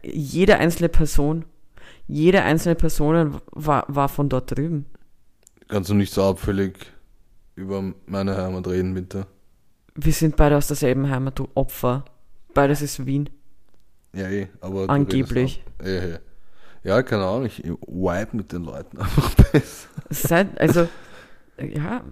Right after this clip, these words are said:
Speaker 1: weird. Weird Flex auf
Speaker 2: Ja,
Speaker 1: jeden
Speaker 2: dafür
Speaker 1: Fall.
Speaker 2: hast du fast gar niemanden von dort.
Speaker 1: Das ist auch eine Lüge, wenn man bedenkt, dass ich mit euch allen befreundet bin.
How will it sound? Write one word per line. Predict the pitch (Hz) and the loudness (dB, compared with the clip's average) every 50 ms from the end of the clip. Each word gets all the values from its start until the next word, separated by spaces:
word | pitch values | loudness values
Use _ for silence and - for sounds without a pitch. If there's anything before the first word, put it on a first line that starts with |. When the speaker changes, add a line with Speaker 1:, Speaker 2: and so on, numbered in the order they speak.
| - - - - - - | -20 -20 -20 -20 -14 -10
Speaker 1:
weird. | - 156 160 170 202 196 139 - - - - - - - - - - _ _ _ - - | -8 -8 -6 -4 -4 -4 -4 -6 -6 -10 -14 -14 -16 -18 -18 -20 -20 _ _ _ -8 -4
Weird | 156 160 202 226 220 | -2 0 0 0 -2
Flex | - - 143 127 135 151 - - - | -4 -2 -2 0 0 -2 -4 -6 -6
auf | 110 | -2
Speaker 2:
Ja, | 104 | -2
Speaker 1:
jeden | 107 107 | -2 -2
Speaker 2:
dafür | 127 - 107 107 | 0 0 2 2
Speaker 1:
Fall. | 104 | 2
Speaker 2:
hast | 101 - - - | 0 -2 -4 -2
du | 107 107 110 107 95 - - | 0 0 0 0 -2 -6 -10
fast | - - 101 95 - - - | -6 -4 -4 -4 -4 -6 -6
gar | - 92 92 95 95 | -2 0 0 0 0
niemanden | 95 92 87 85 82 82 - 90 87 | 0 -2 -4 -6 -8 -10 -12 -14 -14
von | - - 90 85 | -12 -14 -14 -12
dort. | - 82 87 87 87 - - _ _ _ _ _ _ - - - - - - - - | -12 -10 -8 -8 -10 -10 -14 _ _ _ _ _ _ -20 -20 -18 -20 -20 -18 -6 -2
Speaker 1:
Das | - 156 151 - - | 0 0 0 0 -4
ist | 165 151 - - - | -6 -4 -4 0 2
auch | 123 143 147 160 | 2 4 4 4
eine | 156 151 156 | 4 4 2
Lüge, | 151 147 147 143 151 127 | 2 2 0 0 0 2
wenn | 139 139 | 2 2
man | 139 139 143 | 2 0 0
bedenkt, | 147 135 - 127 123 135 135 - | -2 -2 -2 -2 -2 0 -2 -4
dass | 143 135 | -4 -4
ich | 131 135 | -4 -4
mit | 143 139 127 120 | -4 -2 -2 -2
euch | 120 123 131 135 | -2 -2 -2 -2
allen | - 117 117 127 | -2 -2 -2 -4
befreundet | 120 127 - - 113 117 117 120 120 117 | -4 -6 -6 -6 -4 -4 -2 -2 -4 -4
bin. | - 113 120 139 | -4 -4 -6 -6